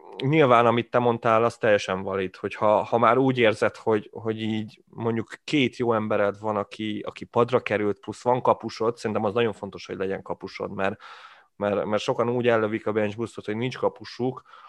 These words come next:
az, az nekem az, az off, mert a kapus az már önmagában, az, az tuti, hogy az plusz pont. Mert míg a másik oldalon ott lehet, hogy az van, hogy olyan embereket raktál ott a bench boostnál a padra,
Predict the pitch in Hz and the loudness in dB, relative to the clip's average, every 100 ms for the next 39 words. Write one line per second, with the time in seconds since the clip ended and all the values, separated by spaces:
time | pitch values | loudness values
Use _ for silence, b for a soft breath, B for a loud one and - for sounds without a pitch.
0 | B - 110 107 110 120 117 123 123 117 | B -6 -4 -4 -6 -4 -4 -2 0 0
1 | 110 - 113 143 131 113 104 104 127 117 | -2 -10 -4 -4 -4 -2 -2 0 0 0
2 | 131 - 117 123 127 143 110 101 101 104 | -2 -4 -2 0 0 2 0 2 0 0
3 | 104 95 _ - 117 110 - - 120 113 | -2 -4 _ -8 -4 -6 -4 -4 2 2
4 | 110 113 - 127 - - 101 71 - - | 4 2 2 -6 -4 -2 -2 -2 -12 -20
5 | b b - 110 110 117 113 113 117 117 | b b -6 0 0 0 -2 0 2 2
6 | 110 139 139 120 127 123 127 127 123 135 | 2 0 -2 -2 0 2 2 2 0 2
7 | 120 110 110 110 110 117 110 113 120 117 | 2 2 0 0 0 -4 -2 0 0 0
8 | 107 104 101 98 - 101 - 101 104 - | 0 0 -2 -4 -4 -6 -2 -2 -2 -6
9 | 98 104 101 110 - 98 92 - 107 113 | -4 -4 -4 -10 -6 -6 -4 0 0 2
10 | 123 127 | 2 2